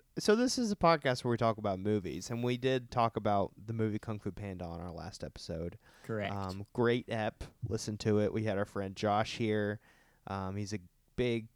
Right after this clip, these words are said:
Speaker 1: Kung Fu Panda stan. And you know what? We, we thought, let's just keep going. Let's talk about the
Speaker 2: Yeah.
Speaker 1: other ones. Um, so we're talking about the second one today, and it's a movie where Kung Fu does panda.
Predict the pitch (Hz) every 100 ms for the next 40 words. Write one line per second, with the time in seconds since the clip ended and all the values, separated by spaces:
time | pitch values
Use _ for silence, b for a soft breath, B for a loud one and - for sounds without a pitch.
0 | - 120 113 - 104 113 107 98 - -
1 | 120 120 120 120 - - 113 127 135 160
2 | 160 156 147 127 147 139 - 135 147 -
3 | 151 139 127 - _ - 117 160 - -
4 | - 170 139 151 143 87 92 160 - 165
5 | 156 156 147 127 123 110 95 85 - -
6 | _ _ _ _ - 104 101 98 92 95
7 | _ b b b b b - - 117 110
8 | 110 107 92 110 135 120 120 113 101 107
9 | - 127 110 76 90 87 90 - _ -
10 | - 107 95 82 80 - _ _ _ -
11 | 101 98 95 90 - 107 98 101 95 92
12 | 69 - 95 - 95 - _ - 92 90
13 | - - 58 -